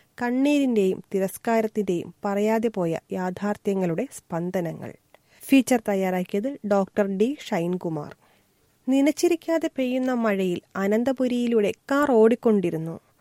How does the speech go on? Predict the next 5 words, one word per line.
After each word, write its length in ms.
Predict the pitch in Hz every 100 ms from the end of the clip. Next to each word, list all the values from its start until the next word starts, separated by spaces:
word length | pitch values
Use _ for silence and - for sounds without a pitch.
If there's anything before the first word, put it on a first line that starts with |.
| _ _ _
പഴയ 400 | 262 269 285 311
പാട്ടുകൾ 480 | 311 302 277 294 277
മാത്രം 540 | 233 202 214 - 262 233
ഒഴുകുന്ന 400 | 233 233 240 240
സ്റ്റീരിയോയിൽ 840 | - - 220 220 233 240 190 170